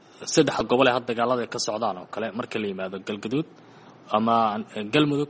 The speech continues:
Hirshabeelle iyo Koonfur Galbeed. Madaxdii gobolladaasi joogtay, eh, door fiican kuma laha madaxweyneyaasha. Eh, haddiiba siyaasaddii aan, aad suuragal tahay inaan lagu heshiis ahayn oo beelihiina ay dagaalamayaan, sidee dagaaladan u guulaysan karaan?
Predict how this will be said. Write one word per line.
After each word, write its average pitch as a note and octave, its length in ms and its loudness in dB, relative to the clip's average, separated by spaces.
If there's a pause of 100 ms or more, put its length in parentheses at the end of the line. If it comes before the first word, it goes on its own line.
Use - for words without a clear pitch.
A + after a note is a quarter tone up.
(100)
Hirshabeelle B2+ 640 0 (220)
iyo G#2 180 -6
Koonfur B2 400 0
Galbeed. F#2 320 -4 (560)
Madaxdii C#3 340 2
gobolladaasi B2+ 640 2 (180)
joogtay, A#2+ 420 -4 (220)
eh, G2+ 240 -6 (360)
door D#3 140 6
fiican A#2 360 2
kuma A#2 200 0
laha G2+ 180 0
madaxweyneyaasha. A2 720 0 (760)
Eh, A2 80 6
haddiiba D3+ 440 6
siyaasaddii C3+ 760 2
aan, A#2 200 0 (180)
aad A#2 140 -2 (280)
suuragal C3 300 2
tahay C3 220 2
inaan B2+ 200 0
lagu B2 160 -2
heshiis A#2 400 -2
ahayn A2 260 0 (440)
oo A#2 120 2
beelihiina B2+ 480 4
ay A2+ 80 -2
dagaalamayaan, A2+ 680 0
sidee C#3 220 -2
dagaaladan C3+ 440 0
u C#3 40 -4
guulaysan B2+ 380 -4
karaan? - 200 -16